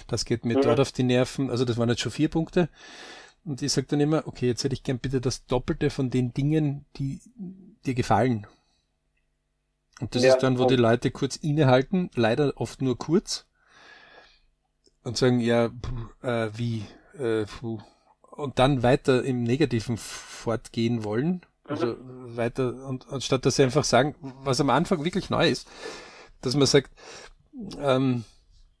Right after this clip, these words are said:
Speaker 1: was hätte ich denn gern, nicht? Also als, als, als Kleinkind, ähm, wenn, wenn ich ein Spielzeug von wem anderen mir gefällt, und man, man sieht das so beim Kleinkind, dann ist ja das höchst interessant, nicht? Das hält inne mit dem, was es grad tut.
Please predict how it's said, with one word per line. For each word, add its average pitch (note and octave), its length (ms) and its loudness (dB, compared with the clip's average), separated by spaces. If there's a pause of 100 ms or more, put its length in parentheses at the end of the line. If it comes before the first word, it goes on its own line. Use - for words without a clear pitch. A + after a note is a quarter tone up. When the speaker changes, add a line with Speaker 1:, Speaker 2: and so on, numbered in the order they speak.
(400)
Speaker 1:
was C3+ 200 4
hätte D#3 180 6
ich - 100 -8
denn A2+ 200 2
gern, G#2 260 -2
nicht? B2+ 180 -2
Also A2+ 180 0
als, B2 180 -2
als, - 180 -4
als A#2+ 140 -4
Kleinkind, C#3 580 2 (640)
ähm, B2 400 6 (420)
wenn, B2+ 520 -2
wenn C3 180 -2
ich A#2+ 120 -2
ein B2 80 -2
Spielzeug - 500 -4
von B2 200 -2
wem B2 140 2
anderen C#3 640 0 (300)
mir B2 220 2
gefällt, B2 720 0
und D3 240 -12
man, B2 140 -4
man A#2 100 -2
sieht F3+ 200 -2
das B2+ 120 -2
so A#2+ 80 -4
beim A2+ 200 0
Kleinkind, A#2 500 -2
dann A#2+ 60 -2
ist A#2 140 -4
ja B2 80 -2
das A#2 180 -2
höchst C#3 200 -2
interessant, B2 500 0
nicht? D3 160 -4
Das - 160 -4
hält C3 260 2
inne E3+ 280 -2
mit B2+ 240 -2
dem, D3+ 240 2
was B2 120 -2
es A#2 160 -4
grad A2+ 240 -4
tut. - 320 -2